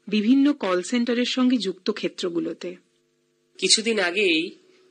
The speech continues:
Speaker 2: পিরিয়ডিক লেবার ফোর্সের সমীক্ষা দেখছিলাম, জানিস? ভারতে প্রতি বছর উৎপাদন শিল্পে গড়ে পাঁচ লক্ষ মানুষ কাজ হারাচ্ছেন, ভাবতে পারিস?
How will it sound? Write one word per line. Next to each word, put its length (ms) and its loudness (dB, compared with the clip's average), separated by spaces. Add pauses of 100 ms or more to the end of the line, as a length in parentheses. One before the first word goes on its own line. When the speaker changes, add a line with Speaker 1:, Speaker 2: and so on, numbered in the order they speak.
(140)
Speaker 2:
পিরিয়ডিক 560 2
লেবার 360 2
ফোর্সের 640 -2
সমীক্ষা 540 -2
দেখছিলাম, 460 -4
জানিস? 420 -4 (460)
ভারতে 680 2 (100)
প্রতি 260 -4
বছর 720 0 (420)
উৎপাদন 480 -2
শিল্পে 580 0 (360)
গড়ে 400 0 (160)
পাঁচ 400 -2
লক্ষ 460 -4
মানুষ 480 2
কাজ 320 -4
হারাচ্ছেন, 460 -6 (240)
ভাবতে 240 -12
পারিস? 460 -2